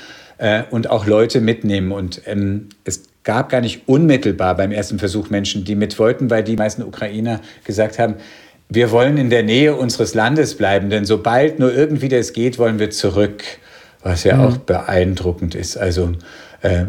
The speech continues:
Speaker 1: also es nicht darum geht, irgendwie, „Wir wollen unbedingt hier hin.“ Nein, also wir wollen, wir fliehen nur, weil in unserem Land gerade,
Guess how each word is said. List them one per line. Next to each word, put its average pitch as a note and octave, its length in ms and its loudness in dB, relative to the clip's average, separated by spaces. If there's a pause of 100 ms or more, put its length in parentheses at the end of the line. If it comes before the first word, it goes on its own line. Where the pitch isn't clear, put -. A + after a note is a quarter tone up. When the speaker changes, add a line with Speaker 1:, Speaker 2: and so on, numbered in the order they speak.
Speaker 1:
also F#2+ 180 -2
es F2+ 320 -6
nicht G#2 240 -4
darum G2+ 280 2
geht, G#2 200 2
irgendwie, G2+ 320 -2
„Wir F#2 120 0
wollen G2+ 220 4
unbedingt A2 440 -2
hier G#2 160 0
hin.“ B2 180 2
Nein, A2 420 0
also F2+ 200 -4
wir F2+ 180 -4
wollen, G#2 460 0 (240)
wir G#2 320 0
fliehen A#2+ 340 2
nur, A#2 220 4
weil G#2+ 160 2
in G#2 80 -8
unserem G2+ 260 0
Land B2+ 240 0
gerade, G2 400 0